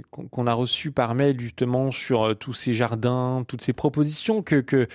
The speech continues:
que vous avez données tout à l'heure. C'est intéressant, ce,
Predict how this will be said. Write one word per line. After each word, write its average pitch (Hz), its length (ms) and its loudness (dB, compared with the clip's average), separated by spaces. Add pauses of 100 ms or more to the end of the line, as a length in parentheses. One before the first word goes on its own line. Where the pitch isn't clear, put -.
(520)
que 135 100 2
vous 131 140 4
avez 139 160 8
données 147 260 6
tout 151 160 -6
à 165 120 6
l'heure. 226 240 4 (320)
C'est - 180 4
intéressant, 233 640 4
ce, - 340 -4